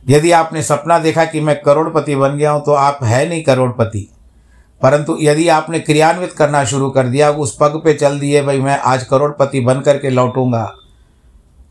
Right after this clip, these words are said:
तो हो सकता है भगवान जी आपके ऊपर दया कर लें, आशीर्वाद मिल जाए आपको। क्योंकि अंग्रेजी में कहा, कहते हैं ना कि "Where there is way, there is, there is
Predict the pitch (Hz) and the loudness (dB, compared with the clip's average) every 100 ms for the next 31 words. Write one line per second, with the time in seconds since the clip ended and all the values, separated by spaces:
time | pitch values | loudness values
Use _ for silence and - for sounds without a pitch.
0 | - 127 123 120 127 131 - 135 123 117 | -4 0 2 0 -2 -4 0 0 0 0
1 | 131 127 131 123 - 123 127 120 117 120 | 0 0 0 -2 -2 -4 -2 0 0 0
2 | 113 117 120 120 113 123 117 123 113 120 | -2 -4 -2 0 0 0 0 0 0 -2
3 | 117 120 117 117 - - - _ _ _ | 0 0 0 -4 -8 -16 -16 _ _ _
4 | _ _ _ _ _ _ _ _ _ _ | _ _ _ _ _ _ _ _ _ _
5 | _ - - - _ _ - - - 131 | _ -20 -20 -20 _ _ -20 -20 -6 0
6 | 117 127 123 135 127 127 127 123 131 123 | 2 2 2 0 0 -2 0 2 2 0
7 | 135 131 160 156 127 127 123 135 120 131 | -2 0 0 0 0 0 0 0 0 0
8 | 127 113 117 143 143 120 123 120 113 127 | 0 0 0 0 0 0 0 -2 0 0
9 | 131 | 0